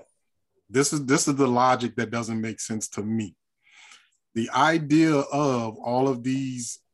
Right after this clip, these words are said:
uh, big school, big D one program qualifying athletes going to H B C Us is because the H B C Us have a lack of,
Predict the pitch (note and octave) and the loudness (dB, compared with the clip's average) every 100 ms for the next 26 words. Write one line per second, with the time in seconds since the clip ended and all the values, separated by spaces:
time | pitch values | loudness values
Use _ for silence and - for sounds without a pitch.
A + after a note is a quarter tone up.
0 | - B2+ B2 A#2 A2 G#2 G2 C3 - - | -10 -4 -4 -4 -8 -6 0 0 0 -4
1 | C3+ C3+ C3 B2 A#2+ - C3 - _ A#2+ | -2 0 -2 -6 -10 -2 -2 -4 _ 0
2 | C3 C3+ B2+ C3 A#2+ - B2+ B2 C3 B2 | 2 4 4 2 2 0 0 0 -2 -2
3 | B2 B2 C3 C3 C3+ C3 C3 C3 B2 B2 | -4 0 0 0 -2 -2 -2 -2 -4 -4
4 | - _ _ _ _ A#2+ B2 - C3 B2+ | -10 _ _ _ _ -2 -2 0 -2 -2
5 | A#2+ G#2+ G#2 B2 B2+ D3 D3+ - - D#3 | -8 -12 -4 0 2 2 2 -2 -2 -2
6 | D3 D3 D#3 - D#3+ D#3 E3 E3+ E3+ D#3+ | -2 -4 -6 -6 -6 -4 -4 -4 -8 -14
7 | _ - - _ C3+ A#2 B2+ B2 C3+ A#2+ | _ -20 -20 _ -2 0 0 0 0 0
8 | B2 C3+ C3 B2+ C3 C3 B2+ B2 C3 B2+ | -2 -2 -2 -2 -6 -4 -2 0 0 0
9 | B2 - - D#3 E3 D3 A#2+ - B2+ A#2 | -4 -8 0 2 4 2 0 -6 -8 -6
10 | A2 A#2+ A#2 - B2+ D3+ B2+ F#2 | -2 0 0 -2 0 2 0 -4